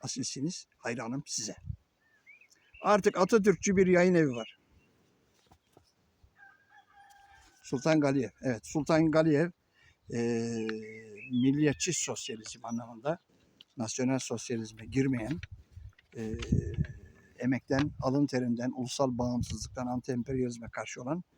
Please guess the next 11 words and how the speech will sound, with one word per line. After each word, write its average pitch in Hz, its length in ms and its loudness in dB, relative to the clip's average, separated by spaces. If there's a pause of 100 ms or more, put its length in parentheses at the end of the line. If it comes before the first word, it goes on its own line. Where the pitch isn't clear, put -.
(320)
mücadelenin, 123 760 0 (440)
e, 113 80 -12
önünde 123 480 0
gelen 117 260 -4
insanlarındandır. 110 800 -8
Sultan 123 420 -6
Galiyev 123 380 -4
çok - 260 -10
sağlam 120 380 -2
bir 117 80 -8
insandır. 117 520 -6